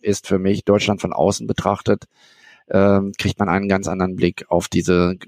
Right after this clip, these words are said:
ganzen Themen, was in anderen Ländern schon alles gang und gäbe ist, auch von der technischen Infrastruktur, von den Arbeitsweisen, von den Denkweisen, von der Vernetzung, von dem, wie gehe ich miteinander um. Und, äh, da sind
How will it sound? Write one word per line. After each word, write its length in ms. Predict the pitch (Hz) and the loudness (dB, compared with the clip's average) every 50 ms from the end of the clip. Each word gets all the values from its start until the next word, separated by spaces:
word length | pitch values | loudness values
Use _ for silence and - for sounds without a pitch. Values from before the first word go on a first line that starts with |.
| _ _ | _ _
ganzen 480 | - - 90 92 90 - - 90 87 - | -4 -2 -2 -2 -4 -6 -8 -10 -8 -6
Themen, 380 | - - 95 92 95 92 87 78 | 0 2 2 2 2 2 0 -2
was 180 | 80 - - | -2 -2 -4
in 240 | - 80 87 85 78 | -6 -8 -8 -6 -6
anderen 300 | - 82 87 90 90 87 | -6 -4 -2 -2 -2 -2
Ländern 320 | 87 87 90 87 90 92 | -2 -2 -2 -4 -4 -6
schon 180 | - - 87 - | -8 -8 -8 -8
alles 240 | 78 85 85 - - | -8 -6 -6 -6 -6
gang 220 | - 90 90 87 | -6 -6 -4 -4
und 160 | 87 87 85 | -6 -6 -6
gäbe 260 | - - 87 95 95 92 | -2 0 2 4 4 2
ist, 140 | 92 - | 2 0
auch 100 | 76 80 | -2 -2
von 140 | - - 82 | -2 -4 -6
der 80 | 85 92 | -4 -2
technischen 420 | - 90 85 - 95 87 - 85 | -2 -2 -2 -2 -2 -4 -4 -4
Infrastruktur, 800 | 73 85 95 - 104 107 - - - 98 - - 107 104 104 - - - - - - - - | -6 -8 -4 -2 -2 -2 0 -2 -4 -4 -2 0 0 0 0 0 -6 -14 -14 -14 -14 -12 -4
von 180 | - 98 98 | -2 0 0
den 140 | 98 98 98 | 2 0 0
Arbeitsweisen, 760 | - - 82 101 107 113 117 - - - 110 113 120 127 123 - | 0 0 2 4 4 2 2 2 0 0 2 2 0 -2 -2 -4
von 160 | - 131 135 | -4 0 0
den 180 | 135 131 123 | 0 0 2
Denkweisen, 720 | 120 101 95 95 95 - - - 131 139 78 - - 82 | 2 0 0 0 -4 -10 -8 -4 -4 -2 -4 -4 -8 -10
von 240 | 78 - - 92 92 | -8 -4 -4 -2 0
der 100 | 95 95 | 0 0
Vernetzung, 720 | 92 - 98 95 98 110 117 - - - 131 127 131 - _ - - - - - - - | 2 0 0 0 0 0 -2 0 0 0 0 0 0 -4 _ -18 -20 -20 -20 -20 -20 -18
von 500 | - - - 101 104 107 110 110 101 98 | -8 -2 0 0 2 0 0 -4 -4 -2
dem, 300 | 98 107 107 107 107 - - - - 98 - - - | 0 0 2 0 -2 -6 -10 -16 -18 -16 -16 -16 -14
wie 200 | - - 107 104 | -4 -2 0 2
gehe 100 | 104 110 | 4 4
ich 140 | 110 107 - | 2 2 2
miteinander 560 | - 107 - 110 107 107 107 110 107 104 87 | 0 0 0 0 0 0 -2 -2 -2 -2 -2
um. 260 | 87 90 85 82 78 - _ - - - - - - - - | -2 -4 -6 -8 -10 -14 _ -20 -20 -18 -16 -16 -16 -8 -2
Und, 560 | - 92 92 90 92 92 92 98 95 90 - | 2 2 4 4 4 2 0 -2 -6 -10 -6
äh, 340 | - 92 95 95 92 92 90 | -2 0 2 4 2 2 2
da 240 | 78 92 95 98 104 | 2 2 2 2 2
sind 360 | 101 104 110 110 104 - | 0 -2 -4 -6 -8 -12